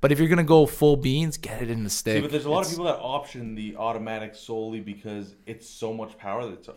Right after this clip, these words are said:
Speaker 2: it's hard to drive.
Speaker 1: Okay, but that's part of it. Wh-,
Speaker 2: Sure.
Speaker 1: I, I always,
Speaker 2: I mean,
Speaker 1: I
Speaker 2: I
Speaker 1: will
Speaker 2: w-, I
Speaker 1: always
Speaker 2: would, I would
Speaker 1: cite
Speaker 2: buy your kid an, a Z R one either, but,
Speaker 1: Oh,
Speaker 2: like
Speaker 1: yeah, but I will always cite Ralph Gilles' fantastic marketing ploy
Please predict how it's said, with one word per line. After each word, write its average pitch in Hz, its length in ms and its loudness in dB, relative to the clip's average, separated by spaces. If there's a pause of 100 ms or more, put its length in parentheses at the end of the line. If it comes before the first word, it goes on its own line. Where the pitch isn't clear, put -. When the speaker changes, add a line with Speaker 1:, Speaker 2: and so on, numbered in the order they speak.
(120)
Speaker 2:
it's - 180 -20
hard 87 340 -14
to 90 60 -20
drive. 87 320 -10 (680)
Speaker 1:
Okay, 202 240 8
but - 120 6
that's 233 140 4
part 285 300 10
of 135 80 2
it. - 280 -4 (400)
Wh-, 220 180 -6
Speaker 2:
Sure. - 340 -6
Speaker 1:
I, 226 160 8
I 214 220 10
always, 214 340 10
Speaker 2:
I 180 40 6
mean, 165 80 8
Speaker 1:
I 185 40 12
Speaker 2:
I - 20 12
Speaker 1:
will 190 100 12
Speaker 2:
w-, 180 100 12
I 208 40 12
Speaker 1:
always 226 280 8
Speaker 2:
would, 147 40 4
I 151 40 8
would 156 60 10
Speaker 1:
cite 139 180 10
Speaker 2:
buy 135 180 2
your 123 160 -4
kid 127 300 -6
an, 104 120 -10
a 104 120 -10
Z 110 120 -8
R 104 140 -8
one 101 200 -6
either, 101 340 -8 (260)
but, 107 320 -4
Speaker 1:
Oh, 95 80 0
Speaker 2:
like - 160 -8
Speaker 1:
yeah, 143 200 2 (120)
but 147 140 4
I 160 60 12
will 160 100 10
always 208 380 10
cite 110 480 2 (120)
Ralph 127 640 4
Gilles' 127 680 -2
fantastic 123 760 0
marketing 113 460 2
ploy 98 420 -4